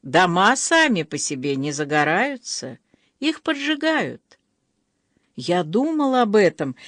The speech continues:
неожиданно произнёс Нор. "Потому и задержался так надолго в деревне. Выспрашивал, вынюхивал,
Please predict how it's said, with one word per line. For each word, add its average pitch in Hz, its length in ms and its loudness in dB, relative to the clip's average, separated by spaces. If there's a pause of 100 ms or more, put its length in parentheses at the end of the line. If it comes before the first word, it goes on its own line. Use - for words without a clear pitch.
(180)
неожиданно 165 800 2
произнёс 220 680 0
Нор. 254 380 -2 (720)
"Потому 180 440 2
и 208 40 4
задержался 190 920 2
так 190 240 2
надолго 185 580 2
в 156 60 -6
деревне. 156 720 -2 (380)
Выспрашивал, 208 920 2
вынюхивал, 214 880 4